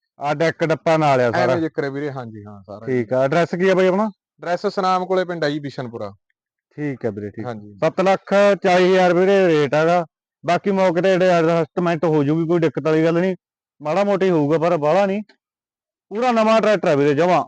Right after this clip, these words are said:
Speaker 1: ਕੋਕਾ, ਪੂਰਾ ਨਵਾਂ ਟਰੈਕਟਰ ਹੈ। ਬਾਕੀ
Speaker 2: ਚਲਾ ਕੇ ਬਾਹ ਕੇ ਤਸੱਲੀ ਕਰਕੇ ਲਿਜਾ ਸਕਦਾ ਵੀਰੇ, ਜਿਹੜੇ ਵੀਰਾਂ ਨੇ ਲਿਜਾਣਾ ਹੈਗਾ।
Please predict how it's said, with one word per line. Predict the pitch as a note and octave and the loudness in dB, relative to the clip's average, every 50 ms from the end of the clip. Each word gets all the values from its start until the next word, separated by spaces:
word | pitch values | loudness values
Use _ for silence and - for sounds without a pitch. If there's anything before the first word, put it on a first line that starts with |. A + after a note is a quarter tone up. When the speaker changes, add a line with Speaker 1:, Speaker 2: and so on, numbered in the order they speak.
| - _ _ | -6 _ _
Speaker 1:
ਕੋਕਾ, | F#3 F3+ E3 - - D3+ C#3 A2+ - - _ _ _ _ _ _ _ _ _ _ _ _ _ _ _ _ _ _ _ _ _ _ _ _ _ _ _ _ _ _ _ _ _ _ _ _ _ _ C3+ C3 B2+ _ _ _ _ _ _ _ _ _ - | 0 0 0 0 0 2 2 2 0 -4 _ _ _ _ _ _ _ _ _ _ _ _ _ _ _ _ _ _ _ _ _ _ _ _ _ _ _ _ _ _ _ _ _ _ _ _ _ _ -20 -20 -20 _ _ _ _ _ _ _ _ _ -12
ਪੂਰਾ | D#3+ E3 F3 F3+ | -6 -2 -2 0
ਨਵਾਂ | F3 F3 E3 E3+ E3 D#3+ | 0 0 2 2 2 2
ਟਰੈਕਟਰ | D3 D3+ D#3 C#3 - D#3 | 2 0 -2 0 0 -2
ਹੈ। | D#3 | 0
ਬਾਕੀ | D#3 D#3 D#3 - - D#3+ D#3+ D3+ D3 D3 D3 _ _ _ _ _ _ _ - | 0 0 -2 -2 -2 0 0 0 -2 -4 -8 _ _ _ _ _ _ _ -6
Speaker 2:
ਚਲਾ | E3+ E3+ F3+ G3 G3 | -2 0 2 2 2
ਕੇ | F#3+ G#3+ | 2 0
ਬਾਹ | G3+ F#3 F#3+ G3+ A3+ | 0 2 2 2 2
ਕੇ | B3+ C4 | 0 -2
ਤਸੱਲੀ | A#3+ G3 A3 G#3+ G3+ G#3 | -2 -2 -2 -2 0 0
ਕਰਕੇ | G3 G3+ F#3 - G#3 | 0 0 0 0 -2
ਲਿਜਾ | G3+ F#3 F3 D#3+ C#3+ | -2 0 0 0 0
ਸਕਦਾ | B2+ C#3 C3 B2+ C3 | 0 -2 -2 -2 -4
ਵੀਰੇ, | B2 C3 C3+ D3 C#3+ D#3 _ _ D#3 D3+ | -4 -4 -8 -10 -10 -10 _ _ -12 -8
ਜਿਹੜੇ | C#3 C3+ D3 D#3 | -6 -6 -4 -6
ਵੀਰਾਂ | D3+ C#3 C#3 C3 | -6 -8 -10 -8
ਨੇ | C3 | -8
ਲਿਜਾਣਾ | B2+ A#2+ A#2 A2+ A2+ A#2 | -8 -8 -8 -8 -8 -10
ਹੈਗਾ। | A#2+ C3 E3+ | -10 -10 -10